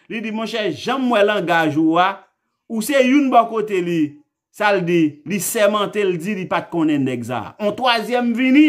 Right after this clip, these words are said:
twazyèm nan, di, "Se asireman ou te, ou te youn nan disip yo." Enben,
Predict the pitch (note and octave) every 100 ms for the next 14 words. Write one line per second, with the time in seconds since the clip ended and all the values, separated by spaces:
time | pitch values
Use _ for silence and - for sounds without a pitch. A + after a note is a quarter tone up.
0 | D4 - _ G3+ A3 G#3+ A3+ A3+ G3 G#3+
1 | G3 C#3 _ _ _ _ - C#4+ C4+ -
2 | - B3+ B3+ - E4 F4 E4+ D#4+ C#4+ A3
3 | - - A3+ A3+ A3 F#3+ G#3+ A3+ G#3 G3+
4 | F#3 D3 - _ - E3 F3 F3+ - D#3+
5 | C#3+ D3+ C3+ - _ _ _ D3 E3+ F3